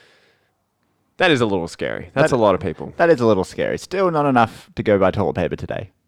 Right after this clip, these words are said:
Speaker 1: No,
Speaker 2: Mm.
Speaker 1: toilet paper's not gonna help
Speaker 2: And
Speaker 1: that.
Speaker 2: the worst part is, Tim, I'm down to two rolls at home.
Speaker 1: <laughs> I don't know, I've got four. I'm, uh, it, that's the annoying thing.
Speaker 2: <laughs> I'm gonna take some from work.
Speaker 1: It's the people
Speaker 2: <laughs>
Speaker 1: who aren't rushing to get toilet paper that are gonna be
Speaker 2: They're gonna
Speaker 1: stressed about
Speaker 2: suffer.
Speaker 1: it.
Speaker 2: Yeah.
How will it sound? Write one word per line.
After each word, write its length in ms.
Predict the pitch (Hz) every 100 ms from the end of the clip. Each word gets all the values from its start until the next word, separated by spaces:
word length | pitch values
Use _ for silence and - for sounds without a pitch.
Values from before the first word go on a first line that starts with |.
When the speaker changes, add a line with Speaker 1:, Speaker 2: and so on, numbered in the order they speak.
| _ _ -
Speaker 1:
No, 500 | 143 165 143 78 - 120
Speaker 2:
Mm. 100 | 85
Speaker 1:
toilet 200 | 160 165
paper's 180 | 151 135
not 100 | 139
gonna 140 | 139
help 160 | 127 -
Speaker 2:
And 80 | 202
Speaker 1:
that. 40 |
Speaker 2:
the 60 | 196
worst 220 | 226 -
part 160 | 165
is, 320 | 196 165 120 - -
Tim, 300 | 120 113 - _ _
I'm 120 | 220 220
down 160 | 196
to 60 | 170
two 180 | 175 156
rolls 320 | 156 165 123
at 80 | 110
home. 220 | 98 82
Speaker 1:
<laughs> 0 |
I 1500 | - - 165 - - 214 - 139 - 180 - - - - 202
don't 80 | 269
know, 60 | 170
I've 180 | 202 226
got 200 | 247 -
four. 340 | 180 208 143
I'm, 220 | 151 214
uh, 120 | 185 175
it, 340 | 143 190 135
that's 200 | 214 240
the 140 | 269
annoying 320 | 240 202 190 165
thing. 260 | 131 113
Speaker 2:
<laughs> 0 |
I'm 60 | 190
gonna 100 | 147
take 220 | 160 160
some 160 | 165 143
from 160 | 123
work. 300 | 120 143 117
Speaker 1:
It's 140 | - -
the 100 | 202
people 340 | 208 247 226
Speaker 2:
<laughs> 40 |
Speaker 1:
who 120 | 202 185
aren't 360 | 143 151 175
rushing 480 | 143 139 143 180 196
to 60 | 156
get 180 | 147 -
toilet 220 | 156 156
paper 440 | 175 233 285 - -
that 240 | 147 143 185 -
are 80 | 143
gonna 160 | 139 135
be 100 | 127
Speaker 2:
They're 80 | -
gonna 160 | 123
Speaker 1:
stressed 80 | -
about 240 | 110 107 104
Speaker 2:
suffer. 40 | -
Speaker 1:
it. 60 | -
Speaker 2:
Yeah. 220 | 104